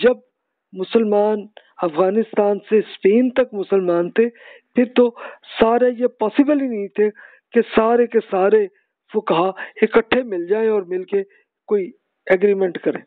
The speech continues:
ये हो ही नहीं सकता था। यानी जाहिर है कि उस ज़माने में internet तो नहीं था ना। हाँ,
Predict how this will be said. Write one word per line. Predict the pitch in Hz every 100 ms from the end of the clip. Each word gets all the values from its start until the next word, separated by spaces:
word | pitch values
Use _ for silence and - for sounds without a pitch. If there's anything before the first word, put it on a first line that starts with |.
| _ _ -
ये | 190
हो | 180
ही | 160
नहीं | 196
सकता | 151 - -
था। | - - _ _ _ _ _ _ _ - - - -
यानी | 196 196
जाहिर | 202 247
है |
कि | 240
उस | 233
ज़माने | 226 214 208 214
में | 220 214 _ _ -
internet | 190 226 240 247
तो | 254
नहीं | 247 254
था | 175
ना। | 160 - _ _ _ _ _ _ _ _ _ - - _ _ _ _ -
हाँ, | 226 226